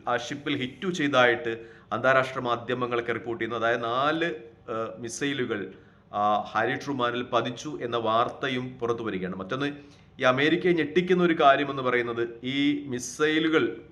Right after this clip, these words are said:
അതായത് വിക്ഷേപിക്കുവാൻ ഇതിൻ്റെ ലൊക്കേഷൻ എങ്ങനെ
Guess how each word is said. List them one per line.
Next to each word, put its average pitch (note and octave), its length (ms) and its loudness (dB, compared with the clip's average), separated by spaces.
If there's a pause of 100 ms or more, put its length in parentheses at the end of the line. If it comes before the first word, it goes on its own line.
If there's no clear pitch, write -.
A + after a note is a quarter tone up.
(260)
അതായത് B2 440 2 (1120)
വിക്ഷേപിക്കുവാൻ D3 760 2
ഇതിൻ്റെ B2+ 580 -4
ലൊക്കേഷൻ E3 680 0
എങ്ങനെ C3 420 -2